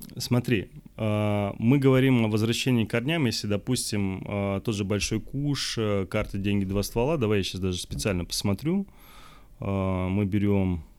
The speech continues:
там Гая Ричи и берём как сценариста. Да? Что он снял? Он снял «Джентльменов», он снял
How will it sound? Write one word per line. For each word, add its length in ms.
там 240
Гая 240
Ричи 560
и 100
берём 320
как 160
сценариста. 760
Да? 300
Что 200
он 120
снял? 400
Он 120
снял 260
«Джентльменов», 760
он 220
снял 720